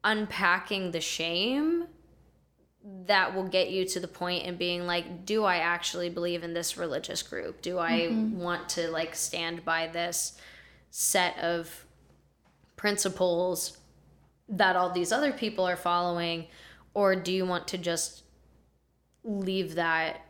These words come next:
Speaker 1: and, like, do your own thing, follow your own set of morals?" Like, that was the hardest thing in regards to religion for me.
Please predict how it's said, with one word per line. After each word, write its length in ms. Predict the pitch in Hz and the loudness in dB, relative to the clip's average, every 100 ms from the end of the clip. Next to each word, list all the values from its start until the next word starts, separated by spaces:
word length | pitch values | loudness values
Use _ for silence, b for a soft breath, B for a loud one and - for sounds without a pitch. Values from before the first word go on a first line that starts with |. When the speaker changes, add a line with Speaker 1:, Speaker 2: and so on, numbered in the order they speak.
| - - - _ _ | -20 -20 -20 _ _
Speaker 1:
and, 180 | 180 170 | -12 -10
like, 220 | 156 147 - _ 180 | -10 -12 -14 _ -14
do 140 | 160 | -10
your 200 | 87 - - | -10 -6 2
own 260 | 269 262 | 2 2
thing, 560 | 254 - 240 226 220 214 220 | 0 0 4 4 2 -2 -4
follow 320 | - 170 170 | -2 0 0
your 240 | 165 - - | -2 -6 -2
own 300 | 208 254 247 | 2 2 2
set 220 | - 220 | 2 4
of 100 | 214 | 2
morals?" 680 | 202 196 196 190 185 175 170 | 2 2 4 4 4 2 0
Like, 220 | 175 175 B B B B B B 190 | -2 -2 B B B B B B -20
that 500 | 190 240 277 320 320 | 2 6 8 6 6
was 220 | 285 220 | 4 4
the 100 | 214 | 2
hardest 800 | 185 - 202 190 180 170 - - | 2 2 6 6 4 2 0 -2
thing 340 | 170 165 165 | -2 -2 -6
in 180 | - 175 | -6 -4
regards 520 | 170 165 170 165 170 - | -4 -2 -2 -2 -2 -2
to 120 | 180 | -2
religion 600 | 165 156 - 170 - 190 | -2 -4 -6 -8 -8 -10
for 180 | - 78 | -8 -8
me. 520 | - 85 - 76 | -6 -8 -8 -10